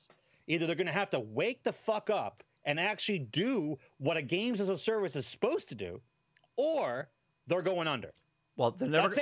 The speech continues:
Speaker 1: it.
Speaker 2: they're never gonna go
Speaker 1: That's
Speaker 2: under.
Speaker 1: it.
Speaker 2: They're never gonna go under.
Speaker 1: No, no. I'm not, I'm not saying go under, like, go out of business, go bye-bye.
Speaker 2: No, no, no, no, I know
Speaker 1: But
Speaker 2: that.
Speaker 1: the com-, the, but competition's gonna be so fierce
Speaker 2: Well,
Speaker 1: that they're gonna have an issue.
Speaker 2: here, here's the thing. They know exactly what they're doing because what's coming out in May?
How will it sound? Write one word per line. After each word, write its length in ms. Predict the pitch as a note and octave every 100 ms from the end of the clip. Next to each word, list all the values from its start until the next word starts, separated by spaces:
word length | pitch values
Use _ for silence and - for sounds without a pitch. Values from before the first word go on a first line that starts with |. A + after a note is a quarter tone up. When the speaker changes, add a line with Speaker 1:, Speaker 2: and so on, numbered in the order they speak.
| C4+
Speaker 1:
it. 60 | B2+
Speaker 2:
they're 120 | B2+
never 240 | C3+ D3
gonna 120 | D3+
go 120 | D#3+ F3
Speaker 1:
That's 80 |
Speaker 2:
under. 180 | A2 G2 G#2+
Speaker 1:
it. 60 | -
Speaker 2:
They're 100 | A2
never 280 | A#2 B2
gonna 140 | C#3+ D#3
go 140 | D3+
under. 340 | G2 E2+ G2 A#2 _ -
Speaker 1:
No, 80 | C#4
no. 140 | G3 - _ C#4+
I'm 60 |
not, 220 | C#4+ D4 -
I'm 80 |
not 180 | C#4 D4
saying 240 | D4 C#4+ B3
go 180 | B3+ B3
under, 140 | A#3+
like, 180 | A#3 A3
go 140 | A#3+
out 80 | A#3+
of 80 | G3
business, 240 | A3+ G#3
go 100 | -
bye-bye. 340 | G3 G#3+ C#4+ A#3
Speaker 2:
No, 60 |
no, 80 | G#3+
no, 100 | F#3
no, 40 | E3+
I 100 | E3
know 120 | F3
Speaker 1:
But 140 | -
Speaker 2:
that. 100 | G#3
Speaker 1:
the 60 | A#3+
com-, 100 | A3+ -
the, 100 | A3
but 160 | A3
competition's 640 | - A#3+ B3 G#3 C4 A#3+ A3+
gonna 180 | A#3 A3
be 120 | G#3
so 240 | - A3
fierce 520 | E3 - D4+ B3 G3
Speaker 2:
Well, 220 | F3+ D#3+ -
Speaker 1:
that 140 | A3
they're 80 | B3
gonna 180 | A3 A3+
have 220 | G#3 A3+
an 80 | A#3+
issue. 320 | D#4+ - B2
Speaker 2:
here, 220 | G2+ F#3
here's 160 | C#3+ F3
the 80 | D#3
thing. 240 | D3+ G#2+
They 140 | B2+ F3+
know 100 | G3
exactly 340 | C#3 D#3+ D#3+
what 120 | D3+
they're 80 | C#3
doing 240 | A#2+ A#2
because 600 | G#2+ A2 A#2 A2 G#2 F#2+
what's 220 | A#2+ D3 -
coming 240 | F#3+ F3
out 220 | C3+ C3
in 160 | A2+ F#2+
May? 260 | E2 D2